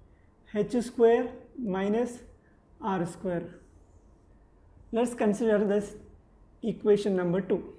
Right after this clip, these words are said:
If you observe equation number one and equation number two, both are equal. So based on these two equation,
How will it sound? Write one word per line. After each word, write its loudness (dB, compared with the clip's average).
If 0
you 8
observe 8
equation 4
number 10
one 6
and 4
equation 4
number 2
two, 2
both 10
are 8
equal. -6
So 6
based 10
on 8
these 4
two 2
equation, 6